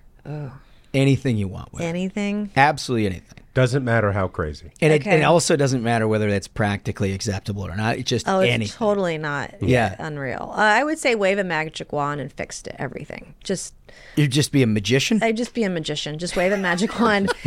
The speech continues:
Speaker 1: and fix things. Like, I don't know what's happened in the last five years. Um, it's, it's such a different place than where it, than where we were even five years ago. And I see it. I get a lot of death threats,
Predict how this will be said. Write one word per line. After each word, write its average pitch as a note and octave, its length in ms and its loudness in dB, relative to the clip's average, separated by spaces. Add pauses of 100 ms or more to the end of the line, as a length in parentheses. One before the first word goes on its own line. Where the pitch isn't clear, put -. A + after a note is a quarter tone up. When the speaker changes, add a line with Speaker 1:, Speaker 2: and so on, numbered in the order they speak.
(160)
Speaker 1:
and C#4+ 180 2
fix - 320 0
things. F3+ 260 -4
Like, A#3 120 -2
I B3+ 140 4
don't F4+ 200 -2
know C4+ 100 0
what's A#3 220 -2
happened G#3 380 -4
in F#3 80 -2
the F3 60 -4
last E3 360 -6
five D#3+ 280 -4
years. E3 540 -2
Um, E3 460 -4
it's, - 320 -4 (420)
it's F#3+ 180 0
such B3 220 -2
a B3 80 2
different G3+ 480 -4
place F3 400 -2
than E3 200 -6
where D3+ 380 -2
it, - 220 -8 (440)
than E3+ 180 -2
where D#3 140 -2
we D#3 140 -2
were D3 260 0
even D3+ 200 -4
five - 280 -6
years - 240 -10
ago. - 200 -8
And F3 100 -4
I F3+ 120 0
see G3+ 180 -2
it. F3 100 2
I G3 100 0
get G#3 140 -2
a F3 60 0
lot D#3+ 180 0
of - 140 -14
death E3+ 220 -2
threats, - 560 -4